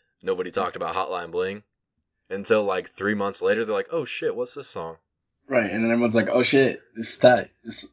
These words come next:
Speaker 2: this track's dope."
Speaker 1: And then the video, and it was, it was a wrap. Number seven, What a Time to Be Alive.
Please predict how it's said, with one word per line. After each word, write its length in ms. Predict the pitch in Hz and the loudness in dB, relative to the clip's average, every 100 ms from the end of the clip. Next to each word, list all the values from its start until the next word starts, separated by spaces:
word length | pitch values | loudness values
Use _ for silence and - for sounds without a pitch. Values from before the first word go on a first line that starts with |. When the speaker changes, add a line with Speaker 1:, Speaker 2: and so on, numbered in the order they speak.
| _ | _
Speaker 2:
this 100 | - | -6
track's 340 | - 117 113 | 0 2 0
dope." 300 | 120 110 - _ | -2 -2 -4 _
Speaker 1:
And 80 | 90 | -16
then 60 | 85 | -12
the 100 | 80 | -10
video, 520 | 90 90 90 85 82 | -8 -4 -2 -2 -6
and 100 | 78 _ _ _ - | -10 _ _ _ -6
it 80 | |
was, 180 | 92 82 | -6 -6
it 80 | - | -8
was 140 | 98 | -10
a 40 | 85 | -6
wrap. 240 | 85 82 _ _ _ _ _ _ _ _ _ _ _ _ _ _ _ | -8 -10 _ _ _ _ _ _ _ _ _ _ _ _ _ _ _
Number 220 | 107 147 | -4 -2
seven, 480 | 143 117 104 117 131 _ | 0 2 2 0 -6 _
What 180 | 95 107 | -2 -2
a 40 | |
Time 240 | 104 107 104 | 0 -2 -2
to 60 | |
Be 80 | 98 | -4
Alive. 500 | 101 90 87 104 - | -2 -2 -2 -8 -12